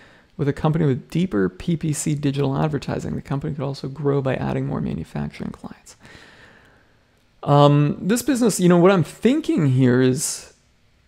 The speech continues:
well, the relationship between your team and the actual end buyers, the retailers, is very key to this business. Th-, these guys must have some relationships that have been around for a while,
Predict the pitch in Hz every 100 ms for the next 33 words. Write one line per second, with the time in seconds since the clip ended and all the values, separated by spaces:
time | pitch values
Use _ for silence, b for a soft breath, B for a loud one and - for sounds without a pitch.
0 | _ _ - 147 139 139 147 214 233 175
1 | 160 - 127 - 165 143 135 135 170 165
2 | - - 208 175 139 135 147 - _ _
3 | _ - 151 170 175 147 139 - 135 147
4 | - 151 135 131 123 - B B B B
5 | _ _ - 160 160 143 123 127 190 131
6 | 120 135 - 170 147 127 202 233 143 -
7 | - - - - b b b b b b
8 | _ - 151 135 185 202 131 - 220 175
9 | 127 120 156 160 - - - - 156 -
10 | 180 190 170 147 151 151 165 143 - 139
11 | 131 135 139 135 - 123 - - _ -
12 | 226 135 135 127 143 135 131 127 127 139
13 | 131 139 185 185 196 190